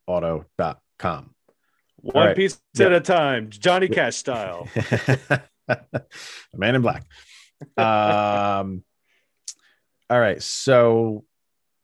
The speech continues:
Speaker 1: how do you think this will, will shape up for the Avalanche? Because I think if it was any,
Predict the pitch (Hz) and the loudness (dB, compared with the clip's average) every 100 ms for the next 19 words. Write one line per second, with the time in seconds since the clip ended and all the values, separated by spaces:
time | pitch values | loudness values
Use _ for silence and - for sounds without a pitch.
0 | _ _ _ _ _ - - 151 190 226 | _ _ _ _ _ -12 -4 -2 0 -2
1 | 170 175 170 160 - 143 131 123 120 - | -4 -6 -6 -6 -4 -4 -4 -4 -4 -4
2 | 113 113 110 107 107 104 95 - 104 95 | -4 0 0 0 0 -2 -6 -6 -6 -6
3 | - 104 - 98 - 92 87 82 80 78 | -4 -4 -2 -6 -6 -6 -4 -6 -8 -10
4 | - 92 101 92 87 - - - _ _ | -10 -6 -2 -2 -2 -10 -20 -20 _ _
5 | _ - 131 - 226 254 185 160 147 131 | _ -4 -4 -2 -2 -2 -4 -2 0 2
6 | 131 131 | 2 -2